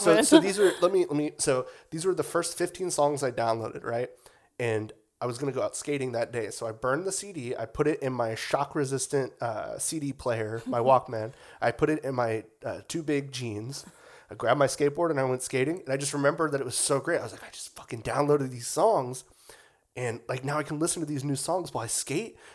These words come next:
Speaker 2: This is great. This is the future. It's so cool." Uh, and I think that's what makes a millennial a millennial is, like,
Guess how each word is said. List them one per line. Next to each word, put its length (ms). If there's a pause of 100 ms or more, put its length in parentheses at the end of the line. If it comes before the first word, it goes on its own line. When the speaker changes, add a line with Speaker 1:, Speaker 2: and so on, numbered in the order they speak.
Speaker 2:
This 120
is 120
great. 680 (360)
This 140
is 120
the 100
future. 600
It's 140
so 280
cool." 500 (200)
Uh, 300
and 100
I 60
think 220
that's 400
what 180
makes 300
a 40
millennial 400
a 60
millennial 460
is, 180
like, 240